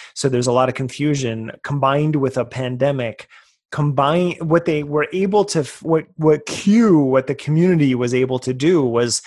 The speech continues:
they were able to tap into the anti-vaxxers.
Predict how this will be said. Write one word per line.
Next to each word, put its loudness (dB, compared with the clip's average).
they 0
were -2
able 2
to -2
tap -2
into 2
the 0
anti-vaxxers. -4